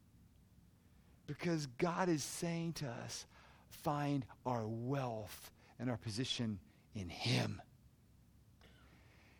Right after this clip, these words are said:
And this, this unknown person in the crowd asking for the inheritance doesn't understand it.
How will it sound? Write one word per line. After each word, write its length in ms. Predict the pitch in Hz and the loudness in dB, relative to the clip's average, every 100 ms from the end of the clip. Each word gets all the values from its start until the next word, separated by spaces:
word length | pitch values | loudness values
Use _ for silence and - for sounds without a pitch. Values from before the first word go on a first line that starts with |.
| - | 0
And 140 | 147 | 8
this, 240 | 147 131 - | 10 8 4
this 320 | - 143 - - - - - | 4 4 2 -12 -20 -8 2
unknown 440 | 151 160 156 143 | 4 8 8 8
person 380 | 127 143 123 131 | 8 8 8 4
in 100 | 123 | 2
the 80 | 113 | 2
crowd 680 | - 135 127 123 117 110 101 - | 2 4 4 4 2 -2 -6 -2
asking 320 | 113 113 - 117 | 0 2 -2 -4
for 80 | |
the 80 | 117 | -4
inheritance 540 | 113 117 123 123 110 - - | -2 -2 -2 -4 -8 -8 -6
doesn't 260 | 151 143 | -4 0
understand 560 | 165 156 - 160 - 151 | 0 -2 -4 -6 -6 -8
it. 320 | 147 - | -10 -12